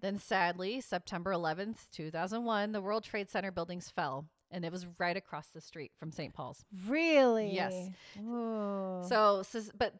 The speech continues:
Speaker 1: thankfully, Saint Paul's sustained no damage whatsoever, just rubble and a few broken tombstones.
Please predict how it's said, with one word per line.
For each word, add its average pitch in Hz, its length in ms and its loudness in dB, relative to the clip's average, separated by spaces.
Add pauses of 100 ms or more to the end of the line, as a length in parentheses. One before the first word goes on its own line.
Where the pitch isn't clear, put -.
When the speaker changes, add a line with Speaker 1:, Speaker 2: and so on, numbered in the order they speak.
Speaker 1:
thankfully, 247 360 2
Saint 247 260 0
Paul's 220 380 4 (240)
sustained 180 640 -4
no 196 380 6
damage 175 360 2
whatsoever, 165 420 -2
just 185 340 -2
rubble 185 300 2
and 180 80 0
a 170 40 -6
few 180 200 -10
broken 170 360 -4
tombstones. 190 800 -8